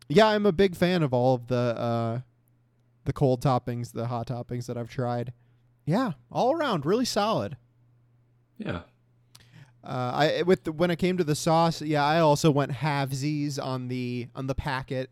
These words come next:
Speaker 1: of Yum Yum.
Speaker 2: Mm.
Speaker 1: That being said, my gochujang did come in a ramekin.
Speaker 2: That was interesting. <laughs>
Speaker 1: Like the old style ramekin that they used.
Speaker 2: Yeah.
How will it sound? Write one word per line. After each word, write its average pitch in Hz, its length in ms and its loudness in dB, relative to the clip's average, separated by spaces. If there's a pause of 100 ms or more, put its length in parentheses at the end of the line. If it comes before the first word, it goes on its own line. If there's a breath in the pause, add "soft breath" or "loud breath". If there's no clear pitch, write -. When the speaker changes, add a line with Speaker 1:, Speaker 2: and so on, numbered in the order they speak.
Speaker 1:
of 131 140 -6
Yum 127 240 -4
Yum. 135 280 -2
Speaker 2:
Mm. 139 100 -6 (360 soft breath)
Speaker 1:
That 190 220 4
being 214 180 -2
said, 190 160 4
my 170 340 2
gochujang 151 640 2
did 131 300 -2
come 131 300 -4
in 120 160 -4
a 110 420 -4 (160)
ramekin. 117 680 -6 (180)
Speaker 2:
That 107 160 0
was 113 200 4
interesting. - 560 -6 (180)
<laughs> - 180 -8
Speaker 1:
Like 143 140 2
the 143 120 2
old 135 300 2
style 127 380 -2
ramekin 120 420 -4
that 117 160 -10
they 131 100 -8
used. 127 380 -4
Speaker 2:
Yeah. 87 60 -10